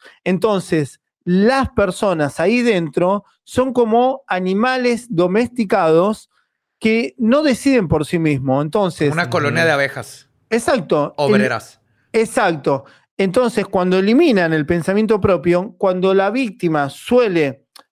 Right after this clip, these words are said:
Speaker 1: logra, eh, salir del grupo, realmente es muy difícil. Es como que ahí empieza, ahí empieza la lucha. O sea, el salir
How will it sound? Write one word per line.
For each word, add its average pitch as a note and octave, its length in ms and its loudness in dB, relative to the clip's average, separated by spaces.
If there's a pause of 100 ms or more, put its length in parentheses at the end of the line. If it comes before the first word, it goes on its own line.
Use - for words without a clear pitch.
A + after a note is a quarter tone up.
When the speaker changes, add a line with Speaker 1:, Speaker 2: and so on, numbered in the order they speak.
Speaker 1:
logra, F3+ 720 2 (240)
eh, D3+ 440 -4
salir G3+ 540 0
del D#3+ 180 2
grupo, F3+ 680 0 (540)
realmente C4 480 0
es A3+ 60 0
muy A#3+ 220 4
difícil. G3+ 480 2
Es A#3 100 0
como G3 320 0
que G#3 120 -2
ahí C#4 300 2
empieza, F3 720 -2 (300)
ahí B3 320 2
empieza E3+ 420 -2
la D#3+ 140 2
lucha. C#3+ 480 0 (240)
O F3+ 100 -2
sea, A3+ 180 0
el G3 120 -2
salir C#4+ 600 0